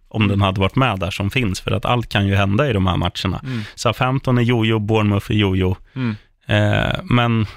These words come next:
Speaker 1: en underhållande match och, ja, jag säger väl att, att segern ändå var rättvis.
Speaker 2: Mm, det håller jag med om.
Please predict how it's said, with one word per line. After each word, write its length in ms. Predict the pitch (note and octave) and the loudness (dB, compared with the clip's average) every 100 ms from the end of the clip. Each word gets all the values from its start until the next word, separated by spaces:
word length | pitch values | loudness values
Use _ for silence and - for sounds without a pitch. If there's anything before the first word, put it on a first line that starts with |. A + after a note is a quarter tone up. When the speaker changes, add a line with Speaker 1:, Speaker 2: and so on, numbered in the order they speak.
| - | -4
Speaker 1:
en 120 | B2+ | 0
underhållande 600 | B2 A2 G#2 A#2+ D3+ C3 G2+ | 2 2 0 0 0 0 2
match 360 | G2+ - - | 0 -2 -6
och, 440 | - G#2 G2+ G2+ - - | -2 0 0 -2 -6 -4
ja, 100 | A2+ | -2
jag 180 | C3+ | -2
säger 220 | - D3+ A#2+ | -2 -2 0
väl 180 | G#2+ | 0
att, 260 | G2 - - - | -2 -4 -18 -6
att 120 | G#2+ | -6
segern 360 | - A2 G#2 G2 | -2 -2 2 2
ändå 180 | G2 G#2+ | 2 0
var 220 | D3+ A2 | 0 -2
rättvis. 500 | - - G2 - - _ _ - | -6 -6 -10 -8 -14 _ _ -18
Speaker 2:
Mm, 160 | E3 - _ _ | -18 -20 _ _
det 260 | C#3 C#3+ C3 - _ | -8 -8 -8 -16 _
håller 260 | A#2 A#2 | -2 0
jag 60 | A2+ | 0
med 180 | C3 | -2
om. 100 | B2 | -4